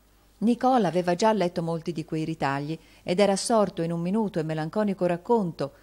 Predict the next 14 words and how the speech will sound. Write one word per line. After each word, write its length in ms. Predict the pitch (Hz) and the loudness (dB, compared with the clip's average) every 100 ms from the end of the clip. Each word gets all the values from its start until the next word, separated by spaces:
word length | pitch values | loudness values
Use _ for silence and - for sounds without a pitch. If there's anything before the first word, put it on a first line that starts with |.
| _ | _
del 240 | - 175 165 | -4 -4 -2
seguito 480 | - 214 185 175 | -2 -2 -2 -4
di 160 | 160 165 | -4 -2
eventi 500 | 165 214 170 147 135 | 0 0 -2 -6 -8
che 140 | - | -6
aveva 260 | 147 180 165 | -4 -2 -2
condotto 440 | 156 151 185 180 | -6 -4 -4 -4
la 100 | 151 | -6
signorina 460 | 139 165 151 208 220 | -6 -6 -2 -2 -2
Snevellicci 680 | 160 156 151 190 226 - 143 | -2 -4 -4 -4 -4 -4 -4
a 80 | |
slogarsi 500 | 147 147 147 170 175 | -4 -6 -2 -2 -2
la 140 | 180 160 | -6 -4
caviglia, 500 | 156 180 185 151 | -4 -4 -4 -4